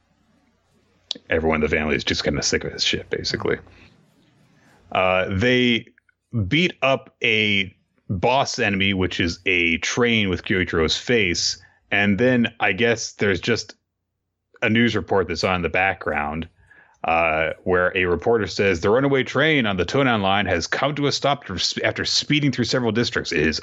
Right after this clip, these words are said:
unknown as to why it stopped on its own." And, uh, Tayo's like, uh, uh, "What, what, what, what's going on here?" And, uh, basically it's explained, like,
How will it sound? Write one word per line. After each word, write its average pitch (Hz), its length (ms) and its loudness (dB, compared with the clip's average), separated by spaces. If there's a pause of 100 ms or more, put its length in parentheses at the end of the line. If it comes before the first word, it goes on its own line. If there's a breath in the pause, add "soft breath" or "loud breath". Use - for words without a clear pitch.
unknown 131 480 4
as 92 80 -2
to - 80 -2
why 95 220 2
it 87 80 -2
stopped 110 360 -2
on 95 100 2
its 85 160 -2 (100)
own." 78 440 0 (500 loud breath)
And, 87 320 0
uh, 82 180 2
Tayo's 101 460 0
like, 92 340 0
uh, 82 360 2 (540 soft breath)
uh, 80 220 2
"What, 92 260 -2
what, - 240 -6
what, 117 200 -2
what's 113 180 -2
going 127 200 2
on 117 180 2
here?" 107 380 0 (340 soft breath)
And, 85 360 0
uh, 80 380 2 (520)
basically 110 420 0
it's 95 140 -4
explained, 117 480 -2
like, 95 240 0